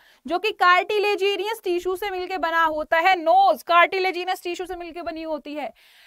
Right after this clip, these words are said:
परंतु आपके कुछ ऐसे जीव हैं, जैसे कि आपने मेंढक देखा होगा, उसके ऊपर कान नहीं होते, बस एक खो-, खाली छेद होता है छोटा सा, जिसको हम कहते हैं टिम्पैनियम कह देते हैं, है ना? ऐसे ही आपकी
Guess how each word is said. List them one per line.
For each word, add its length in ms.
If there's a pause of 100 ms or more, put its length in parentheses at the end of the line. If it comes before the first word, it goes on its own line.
(120)
परंतु 460
आपके 400
कुछ 220
ऐसे 300
जीव 240
हैं, 100
जैसे 260
कि 100
आपने 300
मेंढक 420
देखा 340
होगा, 320
उसके 240
ऊपर 240
कान 320
नहीं 200
होते, 180
बस 160
एक 100
खो-, 200
खाली 360
छेद 300
होता 240
है 100
छोटा 400
सा, 240 (360)
जिसको 260
हम 100
कहते 360
हैं 120
टिम्पैनियम 640
कह 220
देते 280
हैं, 300 (340)
है 80
ना? 160 (300)
ऐसे 260
ही 180
आपकी 320